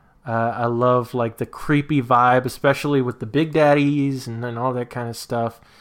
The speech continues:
Um, ah, so, so good. Um, the story, um, I've really had to kinda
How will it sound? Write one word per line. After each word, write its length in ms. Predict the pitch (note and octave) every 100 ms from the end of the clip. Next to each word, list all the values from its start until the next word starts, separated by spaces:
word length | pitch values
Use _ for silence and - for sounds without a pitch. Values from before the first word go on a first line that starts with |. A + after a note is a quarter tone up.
| - - -
Um, 460 | A#2+ A#2 A2+ A2 - -
ah, 340 | A#2+ B2 - -
so, 540 | - - D3 C#3 C#3
so 280 | B2+ - C3+
good. 440 | B2 B2+ B2 A#2+ A#2+ _ _ _ _ _
Um, 500 | C3 B2 A#2 A2+ A2 - _ _ _ _ _ _ - -
the 140 | B2+
story, 680 | - - F#3 G#3+ G#3+ G#3+ G3+ - - - _ -
um, 380 | C#3+ C#3 C3 -
I've 260 | C#3 E3 F#3
really 300 | E3 F#3+ A#3+
had 180 | G#3 G#3
to 40 | E3
kinda 520 | - D#3+ C#3 A#2